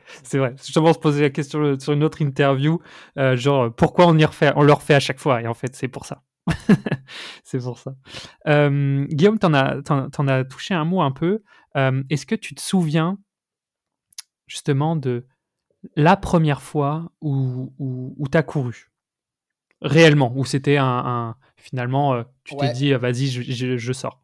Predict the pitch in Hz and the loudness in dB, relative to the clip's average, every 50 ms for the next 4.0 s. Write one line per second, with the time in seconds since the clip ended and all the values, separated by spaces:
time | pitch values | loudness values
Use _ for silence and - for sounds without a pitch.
0 | _ _ - 127 120 123 - 143 127 127 127 120 120 120 - 135 - _ _ _ | _ _ -12 -10 -10 -8 -6 -6 -6 -4 -4 -6 -6 -8 -10 -16 -20 _ _ _
1 | _ _ _ _ _ _ _ 131 139 - - - _ _ _ _ _ _ _ _ | _ _ _ _ _ _ _ -14 -14 -14 -16 -20 _ _ _ _ _ _ _ _
2 | _ _ _ _ _ _ _ _ _ _ _ _ _ _ 165 135 131 123 127 139 | _ _ _ _ _ _ _ _ _ _ _ _ _ _ -14 -12 -10 -8 -8 -8
3 | 143 156 139 127 123 - 123 123 127 123 123 117 - 139 139 143 143 143 - - | -8 -8 -10 -12 -14 -12 -10 -10 -10 -8 -10 -8 -8 -6 -4 -2 -2 -4 -6 -8